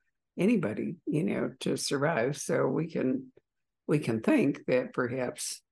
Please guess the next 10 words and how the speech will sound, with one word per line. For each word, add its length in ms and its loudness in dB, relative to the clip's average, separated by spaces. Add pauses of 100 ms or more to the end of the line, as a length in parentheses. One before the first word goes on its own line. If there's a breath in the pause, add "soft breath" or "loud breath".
that 220 0 (260)
Dad 320 2
is 260 -2
just, 420 -2
you 200 -2
know, 180 0
spiraled 680 -2
down 260 0
and 180 -4
can't 340 -2